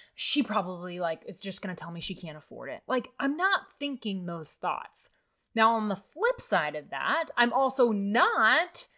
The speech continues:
cashing a check before it's <laughs> signed either. So what I'm saying is I don't have these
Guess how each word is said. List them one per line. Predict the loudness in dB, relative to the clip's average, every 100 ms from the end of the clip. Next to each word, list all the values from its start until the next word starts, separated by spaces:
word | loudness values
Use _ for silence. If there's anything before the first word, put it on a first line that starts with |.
| _ _ _ -8
cashing | 0 2 2 2 2
a | 2
check | 4 4 4 4
before | 2 4 4 4
it's | 4
<laughs> | 0 2
signed | 0 2 0 -2
either. | -2 -2 0 0 -2 -4 -18
So | -8 4
what | 6
I'm | 6 2
saying | 0 -2 -4 -4 -2 -2 -2
is | -2 -2 2
I | 2
don't | 4 0 -2
have | -4 -2
these | -4 -4